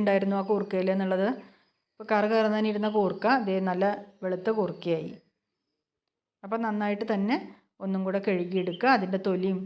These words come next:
ചെളി എന്തെങ്കിലുമൊക്കെ ഉണ്ടെങ്കിൽ ഒക്കെ പോയി കിട്ടട്ടെ. പിന്നെ ശ്രദ്ധിക്കേണ്ട ഒരു കാര്യം എന്ന് പറഞ്ഞാൽ കൂർക്ക നന്നാക്കി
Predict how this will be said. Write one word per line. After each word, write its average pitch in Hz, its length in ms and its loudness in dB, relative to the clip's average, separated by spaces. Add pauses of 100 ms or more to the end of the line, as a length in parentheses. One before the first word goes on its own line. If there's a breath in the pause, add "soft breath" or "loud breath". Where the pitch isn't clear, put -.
(140)
ചെളി 185 300 0
എന്തെങ്കിലുമൊക്കെ 185 440 -2
ഉണ്ടെങ്കിൽ 180 240 -4
ഒക്കെ 185 220 -2
പോയി 175 200 0
കിട്ടട്ടെ. 170 380 -2 (420 loud breath)
പിന്നെ 254 240 2
ശ്രദ്ധിക്കേണ്ട 254 540 4
ഒരു 262 140 4
കാര്യം 196 240 6
എന്ന് 196 120 2
പറഞ്ഞാൽ 202 280 0
കൂർക്ക 254 340 2
നന്നാക്കി 196 360 0